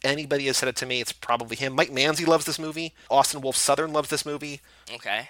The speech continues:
Speaker 1: You know, there's, there's a lot of people out there who, like, really adore this movie, but
Speaker 2: I'm gonna say, I'm gonna shoot low. I'm gonna go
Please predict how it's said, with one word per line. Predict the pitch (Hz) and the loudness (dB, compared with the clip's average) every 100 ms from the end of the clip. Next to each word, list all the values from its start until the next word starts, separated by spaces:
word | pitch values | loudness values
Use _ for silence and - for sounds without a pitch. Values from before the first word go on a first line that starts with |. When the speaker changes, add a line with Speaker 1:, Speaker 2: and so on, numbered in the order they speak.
| - | -14
Speaker 1:
You | 113 | -14
know, | 113 | -12
there's, | 113 127 - | -6 -4 -2
there's | 147 147 | -2 4
a | |
lot | 151 175 | 4 4
of | |
people | 175 143 | 2 2
out | |
there | 127 | 2
who, | 117 | -2
like, | 113 113 | -6 -8
really | 113 123 131 127 | -10 -8 -6 -4
adore | 120 113 117 | -4 -2 -4
this | 113 - | -6 -10
movie, | 107 - - - | -10 -12 -14 -10
but | - - | -10 0
Speaker 2:
I'm | 135 151 | 0 2
gonna | 190 196 | 2 4
say, | - 165 156 143 | 4 6 6 6
I'm | 143 | 2
gonna | 175 175 | 0 0
shoot | - 185 123 | 0 -2 -10
low. | 123 127 123 123 123 120 _ _ _ - | -2 2 4 4 0 -8 _ _ _ -4
I'm | 127 | -2
gonna | 139 139 | 0 -2
go | 131 123 120 120 117 117 113 110 110 | 2 4 4 2 0 -4 -6 -8 -12